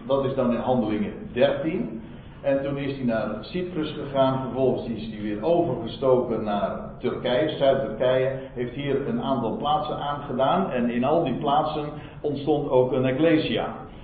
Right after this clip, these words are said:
En de boodschap van het evangelie, het goede bericht, heeft hij doorgegeven.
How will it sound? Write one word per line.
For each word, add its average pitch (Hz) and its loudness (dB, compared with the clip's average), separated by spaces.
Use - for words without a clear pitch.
En 113 -8
de 107 -4
boodschap 190 8
van 143 4
het 135 0
evangelie, 139 4
het 147 -2
goede 170 6
bericht, 143 4
heeft 135 4
hij 127 4
doorgegeven. 156 6